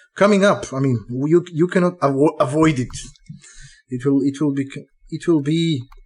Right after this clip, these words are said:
uh, part of our future, and it's better to, to react in advance than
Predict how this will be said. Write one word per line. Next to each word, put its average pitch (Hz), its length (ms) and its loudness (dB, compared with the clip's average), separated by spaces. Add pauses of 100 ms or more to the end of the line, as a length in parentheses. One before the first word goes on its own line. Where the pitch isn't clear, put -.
(680)
uh, 127 240 2 (100)
part 151 260 2
of 139 140 0
our 135 300 2
future, 123 480 2 (220)
and 113 300 -4 (120)
it's 123 160 -6
better 143 300 2
to, 127 260 -4 (760)
to 127 260 2
react 147 640 2 (540)
in 160 240 4
advance 143 500 0
than 127 420 2